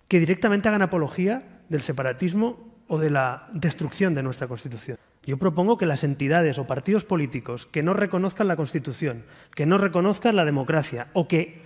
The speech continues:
apo-, hagan apología de la violencia, no puedan tener ni un céntimo de dinero público. Es que lo tienen, nos están, están financiando sus escraches,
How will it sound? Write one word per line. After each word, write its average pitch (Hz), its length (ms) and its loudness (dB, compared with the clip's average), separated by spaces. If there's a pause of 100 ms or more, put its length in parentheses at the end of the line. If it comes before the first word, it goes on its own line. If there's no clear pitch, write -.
(100)
apo-, 151 300 0
hagan 190 220 2
apología 147 480 0
de 143 80 -2
la 190 80 0
violencia, 156 560 -2 (640)
no 139 140 -8
puedan 170 340 -4
tener 151 200 -4
ni 165 140 0
un 196 80 0
céntimo 196 420 -2
de 151 120 0
dinero 147 260 -2
público. 240 500 -4 (600)
Es 160 100 -10
que 269 140 0
lo 165 160 0
tienen, 202 400 0
nos 147 140 0
están, 208 340 0 (240)
están 240 220 0
financiando 208 640 4
sus 180 180 -2
escraches, 190 720 -2